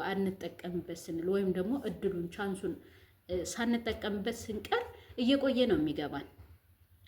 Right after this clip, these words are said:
ዛሬ ላይ ምናልባት፣ እ፣ አንቺ እድሉን ስላገኘሽ እና ሁሉም ነገር፣ እ፣ አልጋ ባልጋ ስለሆነልሽ፣ ያ ፈተናዎቹ ስላለፉ ምንም ላይመስልሽ ይችላል።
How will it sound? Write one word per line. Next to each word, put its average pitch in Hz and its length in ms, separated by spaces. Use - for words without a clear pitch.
ዛሬ 220 280
ላይ 262 160
ምናልባት፣ 240 440
እ፣ 151 120
አንቺ 214 300
እድሉን 240 380
ስላገኘሽ 185 680
እና 202 260
ሁሉም 240 340
ነገር፣ 175 260
እ፣ 170 140
አልጋ 165 280
ባልጋ 160 360
ስለሆነልሽ፣ 170 640
ያ 185 120
ፈተናዎቹ 170 640
ስላለፉ 165 560
ምንም 247 300
ላይመስልሽ 170 540
ይችላል። 147 380